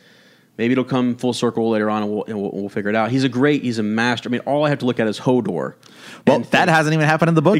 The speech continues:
Speaker 1: Exactly.
Speaker 2: yet.
Speaker 1: It hasn't happened.
Speaker 2: It could
Speaker 1: So
Speaker 2: be ten times
Speaker 1: Bran,
Speaker 2: better.
Speaker 1: yeah, Bran is still up there.
Speaker 2: Yeah. <laughs>
Speaker 1: You know, like, it's like,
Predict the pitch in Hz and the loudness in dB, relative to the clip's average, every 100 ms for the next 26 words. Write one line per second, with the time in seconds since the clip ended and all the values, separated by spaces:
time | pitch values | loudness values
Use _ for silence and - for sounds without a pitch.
0 | - 107 98 107 - 160 156 - 185 - | 2 2 0 -4 -2 -2 0 -2 -2 0
1 | 87 160 139 139 151 147 151 147 262 277 | 0 2 2 2 2 2 2 2 4 4
2 | 294 185 190 262 262 202 - - 220 240 | 2 2 0 2 0 -2 -6 0 2 2
3 | - 185 - 156 110 - 123 175 - 339 | 0 -2 -2 -2 -2 0 2 2 2 0
4 | - 302 143 156 165 135 139 180 185 185 | 2 2 4 2 2 0 0 -2 0 -2
5 | - | -2